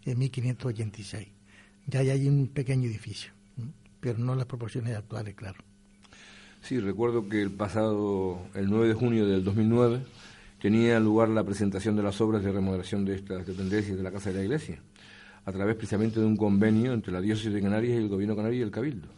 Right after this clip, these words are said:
Speaker 2: o el
Speaker 1: Sí.
Speaker 2: Gobierno Canario fundamentalmente.
Speaker 1: No, también el Cabildo. También
Speaker 2: Colaboró,
Speaker 1: Cabildo,
Speaker 2: colabora,
Speaker 1: sí.
Speaker 2: está colaborando mucho
Speaker 1: Sí,
Speaker 2: con la Iglesia,
Speaker 1: sí,
Speaker 2: sí.
Speaker 1: sí. Y sobre todo fue, eh, Mafre, la institución Mafre,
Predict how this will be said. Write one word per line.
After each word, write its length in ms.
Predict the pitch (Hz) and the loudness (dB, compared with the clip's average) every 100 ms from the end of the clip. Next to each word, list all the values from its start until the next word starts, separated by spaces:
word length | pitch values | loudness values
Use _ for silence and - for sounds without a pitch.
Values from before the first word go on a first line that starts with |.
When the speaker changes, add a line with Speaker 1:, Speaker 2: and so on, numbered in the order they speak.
| - - - - | -20 -20 -20 -2
Speaker 2:
o 140 | 110 | 2
el 60 | 110 | 4
Speaker 1:
Sí. 40 | |
Speaker 2:
Gobierno 220 | 107 110 110 | 6 4 2
Canario 240 | 113 104 | 2 0
fundamentalmente. 560 | 104 101 98 101 90 - - - - - | -2 -2 -4 -6 -8 -12 -20 -20 -20 0
Speaker 1:
No, 120 | 160 | 2
también 360 | - 117 147 160 | 2 0 2 2
el 100 | 151 | 2
Cabildo. 440 | 147 139 131 110 - - - - | 0 -2 -4 -6 -12 -20 -20 -14
También 40 | - | -2
Speaker 2:
Colaboró, 360 | 107 98 101 135 | 0 2 2 -2
Speaker 1:
Cabildo, 180 | - | -2
Speaker 2:
colabora, 380 | 98 98 104 104 | 0 2 2 2
Speaker 1:
sí. 40 | 131 | 2
Speaker 2:
está 120 | 113 | 2
colaborando 340 | 117 113 113 | 4 4 4
mucho 240 | 101 104 95 | 4 4 2
Speaker 1:
Sí, 60 | |
Speaker 2:
con 100 | 92 | 2
la 60 | 92 | 0
Iglesia, 320 | 87 80 87 | -2 -6 -12
Speaker 1:
sí, 160 | - 110 | -8 -8
Speaker 2:
sí. 60 | 104 | -6
Speaker 1:
sí. 180 | 110 - - - - - 185 | -12 -14 -20 -20 -20 -8 -4
Y 80 | 147 | 0
sobre 220 | 147 120 | 0 0
todo 280 | 123 123 131 | -2 -2 -2
fue, 420 | - 131 135 151 - - - | -2 -2 -2 -6 -12 -20 -6
eh, 140 | 127 | -4
Mafre, 640 | 113 131 - 120 120 123 160 | -2 -2 -4 -6 -6 -6 -6
la 60 | |
institución 420 | 120 - 127 127 131 | -8 -8 -4 -2 0
Mafre, 400 | 127 - 139 | -2 -4 -8